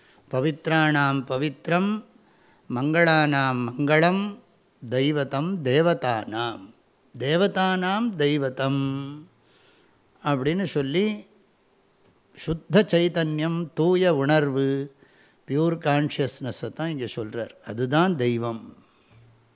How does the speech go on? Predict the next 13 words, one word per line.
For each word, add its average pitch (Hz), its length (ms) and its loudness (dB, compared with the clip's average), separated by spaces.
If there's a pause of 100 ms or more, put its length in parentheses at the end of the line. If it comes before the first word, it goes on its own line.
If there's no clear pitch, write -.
(960)
அதுதான் 160 400 -2
இத்தனை 190 420 0 (600)
சகுண 185 480 -2
பிரம்மமாக, 160 760 0
சகுண 160 480 -2
ஈஸ்வரனாக 139 520 -2
காட்சியளிக்கிறது. 135 1040 -4 (600)
ஆனா 147 280 2
சங்கராச்சாரியார் 151 1080 2 (640)
இதை 127 200 0
அத்வைதமாகவே 147 1040 2
கொண்டு 127 280 -6
போறார். 113 400 -14